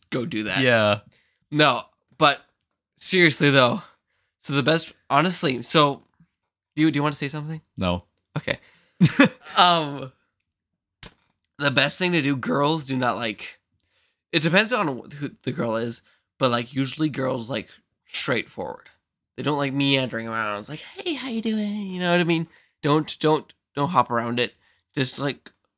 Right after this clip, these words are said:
Speaker 1: be very straightforward with her. That's, girl, girls like that in a guy, I believe. At least from the girls I've had experiences with. But, like, you know, talking to them,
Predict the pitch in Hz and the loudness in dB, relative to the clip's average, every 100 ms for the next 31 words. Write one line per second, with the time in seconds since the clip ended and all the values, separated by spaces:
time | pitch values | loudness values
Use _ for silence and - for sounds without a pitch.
0 | _ _ - 165 165 156 139 143 - 107 | _ _ 0 2 6 4 4 -2 -2 -4
1 | 82 - - 160 117 - - 123 127 - | -4 -8 -10 -8 -8 -12 -8 -4 -4 -6
2 | _ _ _ - 127 123 120 131 120 110 | _ _ _ -12 -4 -4 -2 -4 -4 -8
3 | - - 90 98 - 76 78 - _ _ | -8 -10 -8 -8 -8 -6 -8 -10 _ _
4 | _ _ _ - - - - 101 - 90 | _ _ _ -8 -4 -4 -4 -6 -4 -6
5 | - 80 - - - - - - - 113 | -6 -8 -8 -8 -8 -8 -8 -6 -6 -4
6 | 143 _ _ _ _ _ _ _ _ _ | -4 _ _ _ _ _ _ _ _ _
7 | _ _ _ - 127 - _ _ _ _ | _ _ _ -4 -2 -4 _ _ _ _
8 | _ _ _ _ _ _ _ _ _ _ | _ _ _ _ _ _ _ _ _ _
9 | _ _ _ _ _ _ _ _ - 117 | _ _ _ _ _ _ _ _ -8 -4
10 | 107 82 - - _ _ - 123 113 - | -2 -2 -6 -16 _ _ -6 -2 -2 -2
11 | 107 110 104 123 113 | -6 -6 -6 -2 -2